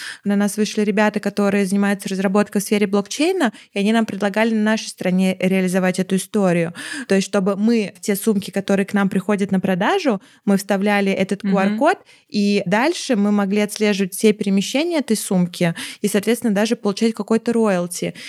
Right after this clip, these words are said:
Speaker 1: И нам показалось это очень интересным, но тут как бы две возникло проблемы. Первое, что чтобы это заработало, надо, чтобы в целом вся индустрия развивалась, и чтобы вот ты купила, и чтобы ты реально при последующей перепродаже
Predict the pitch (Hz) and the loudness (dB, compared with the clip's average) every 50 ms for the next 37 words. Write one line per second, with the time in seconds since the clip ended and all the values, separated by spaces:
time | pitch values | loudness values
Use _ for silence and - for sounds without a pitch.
0 | 262 247 - - - 208 208 214 208 208 214 214 214 208 - 226 208 208 208 214 | -16 -16 -12 -6 -4 0 0 2 2 2 2 2 2 0 -2 -2 0 0 0 0
1 | 214 - 220 214 226 220 220 220 - 220 220 220 208 - 220 247 302 381 403 - | 0 0 0 0 0 0 0 0 0 0 0 0 0 -2 0 0 0 0 0 0
2 | 320 269 220 214 214 220 - - - - - - _ - 208 208 220 220 226 226 | 0 0 0 0 0 -4 -10 -20 -20 -20 -20 -20 _ -4 -2 0 0 2 2 2
3 | 226 226 226 226 220 220 220 208 214 - 226 220 - 220 196 190 214 185 185 226 | 2 2 2 2 2 2 0 -2 -2 0 0 0 0 -2 -2 0 0 0 2 0
4 | 220 196 190 - 196 202 196 214 220 214 214 214 202 220 214 196 214 214 202 196 | 0 0 -2 -2 -2 0 2 2 0 0 -2 -4 -2 -2 -2 0 2 2 2 2
5 | 185 175 170 175 - 214 214 202 196 185 185 180 185 175 175 - - - 214 208 | 0 0 -2 -2 0 0 2 2 2 0 2 0 0 0 -2 -6 -6 -2 0 2
6 | 202 196 190 190 185 - - - - - - - - - - - - 220 208 190 | 2 2 0 0 -2 -6 -14 -20 -20 -20 -20 -20 -18 -16 -16 -4 0 0 2 2
7 | 214 214 - 208 185 208 202 202 185 202 240 285 339 - - 294 240 208 185 185 | 2 0 0 -2 -2 0 0 2 2 4 4 4 2 2 0 0 0 2 0 0
8 | - - _ - 185 202 202 208 208 202 190 208 202 202 196 - - 214 196 202 | -2 -6 _ -2 0 2 2 2 2 2 0 0 0 0 -2 -2 -2 -2 0 0
9 | 202 - - - 226 214 214 208 196 - - 196 196 202 196 208 202 - - 226 | -2 -2 -2 0 0 2 2 0 0 -2 0 0 2 2 2 2 0 -2 -2 0
10 | 226 220 214 196 202 180 180 190 196 180 214 233 277 302 285 247 - - - - | 2 2 2 2 0 -2 -2 -4 -2 -2 0 0 2 2 2 0 0 -2 -8 -18
11 | - - - 214 - - 214 190 190 196 196 190 - - 247 226 - - 208 - | -20 -10 -8 -6 -2 0 0 0 2 2 0 -2 0 2 0 2 2 -2 -4 -2
12 | - 254 302 339 320 277 220 - 180 - - 208 185 202 202 208 208 208 226 247 | 0 0 2 2 2 2 0 0 -2 -2 -2 0 0 0 0 0 0 2 2 2
13 | 247 247 226 202 - - - 233 226 196 220 214 214 - 226 220 196 214 - - | 2 2 0 0 -2 -2 0 0 2 2 0 -2 0 0 0 0 0 0 0 -2
14 | 226 208 - 220 208 214 214 208 202 190 208 233 285 320 311 294 254 202 185 | -4 -2 0 0 0 0 -2 -2 -2 0 0 0 0 0 0 0 -2 -2 -2